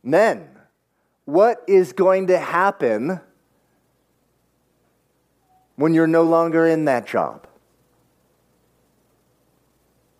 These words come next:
What's gonna happen when, if or when you, you are laid off?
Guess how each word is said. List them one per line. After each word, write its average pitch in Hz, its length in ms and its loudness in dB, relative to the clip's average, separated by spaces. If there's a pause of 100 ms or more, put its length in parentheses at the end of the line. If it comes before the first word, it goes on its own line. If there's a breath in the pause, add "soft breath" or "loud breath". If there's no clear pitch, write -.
(500)
What's 190 300 -2
gonna 240 180 -4
happen 214 580 -4 (3750)
when, 156 440 0 (480)
if 208 280 0
or 147 100 4
when 131 340 0
you, 151 120 2
you 151 340 2
are 156 140 4
laid 165 340 2
off? - 640 -6